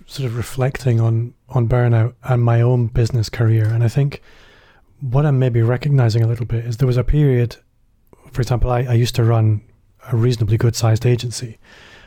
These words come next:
And for most of the time I was doing that, I loved it. The idea of being burnt out doing it was ridiculous because it was just so much fun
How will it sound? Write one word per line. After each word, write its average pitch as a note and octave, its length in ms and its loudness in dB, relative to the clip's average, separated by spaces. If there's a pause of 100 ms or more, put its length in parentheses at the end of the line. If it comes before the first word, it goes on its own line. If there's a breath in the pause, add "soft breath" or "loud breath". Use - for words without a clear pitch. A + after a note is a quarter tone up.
And - 120 -8
for C3+ 100 -2
most C3 360 2
of D#3+ 60 0
the D3 100 2
time A2+ 220 0
I G#2+ 100 2
was G#2+ 120 2
doing A2 240 2
that, G#2+ 220 0 (320)
I - 100 -4
loved A2+ 320 0
it. G#2+ 120 -10 (260)
The A#2+ 160 0
idea B2+ 300 2
of A#2+ 80 -2
being A2+ 180 4
burnt A2+ 400 0
out B2 180 0
doing G#2+ 280 2
it A2 120 -2 (280)
was A#2+ 200 0
ridiculous A2 460 -2
because A#2+ 320 -4
it C3+ 80 -4
was B2 120 -4
just - 200 -2
so A#2 100 0
much G#2 220 -2
fun A2 400 -2